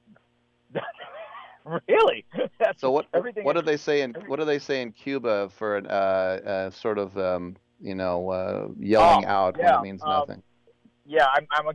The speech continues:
Speaker 1: I'm guessing this is not going to have to get, uh, I don't think this is, this rises to the level of dumping me the way you did once before when I talked about the Seattle weather.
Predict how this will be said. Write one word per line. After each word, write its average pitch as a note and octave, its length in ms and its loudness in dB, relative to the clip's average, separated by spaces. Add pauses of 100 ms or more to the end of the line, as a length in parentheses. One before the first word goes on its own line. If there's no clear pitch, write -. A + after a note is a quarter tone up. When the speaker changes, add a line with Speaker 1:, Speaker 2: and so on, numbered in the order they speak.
(180)
Speaker 1:
I'm D#3+ 180 -6
guessing F3+ 400 0
this C#3+ 200 -10
is D3 160 -18
not D3+ 240 -8
going C3+ 160 -10
to C3 140 -16 (120)
have D3 220 -4
to C3+ 60 -20
get, A#2 160 -6 (380)
uh, A#2+ 220 -4 (140)
I G#2+ 80 -14 (100)
don't B3 300 -2
think G3+ 220 -10
this E3 200 -10
is, D3 180 -14
this D3+ 180 -14
rises C#3 440 -4
to C#3+ 80 -16
the B2 60 -12
level C3+ 400 -2
of A2 60 -10 (100)
dumping C3+ 320 -2
me A2+ 100 -16
the A2 80 -16
way A#2+ 140 -10
you A#2 100 -20
did A2 220 -16
once B2 220 -8
before C3+ 320 -4
when A2+ 100 -10
I G#2+ 60 -6
talked B2+ 260 -6
about A#2+ 220 -6
the A2 140 -20
Seattle A#2 360 -4
weather. A#2+ 260 -2